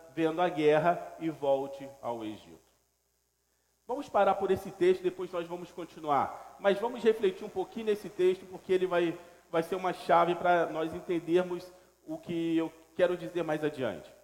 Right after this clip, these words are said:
Embora nós muitas vezes não compreendemos os propósitos de Deus,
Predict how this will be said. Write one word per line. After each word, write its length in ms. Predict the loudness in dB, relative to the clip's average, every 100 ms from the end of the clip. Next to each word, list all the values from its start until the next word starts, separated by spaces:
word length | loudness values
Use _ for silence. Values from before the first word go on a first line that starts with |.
| _ _ _ _ _ _ _ -4
Embora 420 | -2 2 4 4
nós 480 | 4 2 0 -2 -8
muitas 360 | -8 4 4 6
vezes 260 | 4 4
não 140 | 0 -4
compreendemos 920 | -6 -4 0 2 2 4 2 2 -6
os 140 | -12
propósitos 640 | -4 -4 -2 -2 -2 -4 -12
de 100 | -6
Deus, 380 | -2 -2 -4